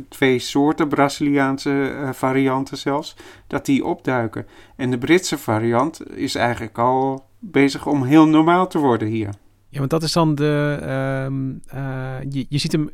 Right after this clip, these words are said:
Speaker 2: in een relatief vroeg stadium, ehm, met zo'n steekproef eigenlijk. Hè, dus dat, dat je gewoon een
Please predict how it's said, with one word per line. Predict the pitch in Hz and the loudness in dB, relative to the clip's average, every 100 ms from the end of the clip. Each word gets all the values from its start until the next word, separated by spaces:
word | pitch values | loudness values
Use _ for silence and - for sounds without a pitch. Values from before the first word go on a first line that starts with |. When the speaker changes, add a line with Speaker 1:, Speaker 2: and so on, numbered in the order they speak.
| - - - | -14 -20 -6
Speaker 2:
in | 156 | -2
een | 151 | 2
relatief | 147 143 139 | 2 0 -4
vroeg | - 190 | -4 -6
stadium, | - 170 147 139 131 120 113 - - | 0 4 4 4 2 0 -2 -10 -14
ehm, | 135 123 117 - - 127 | -8 -4 -6 -8 -18 -16
met | - 139 131 | -6 -6 -6
zo'n | - - 120 | -8 -6 -4
steekproef | - 151 - 208 - | -2 -2 -2 -4 -2
eigenlijk. | - 185 190 233 - - | -4 -4 -4 -6 -10 -14
Hè, | 151 | -10
dus | 135 | -8
dat, | 131 123 | -8 -6
dat | 127 | -8
je | 123 | -8
gewoon | - 120 | -6 -4
een | 120 | -4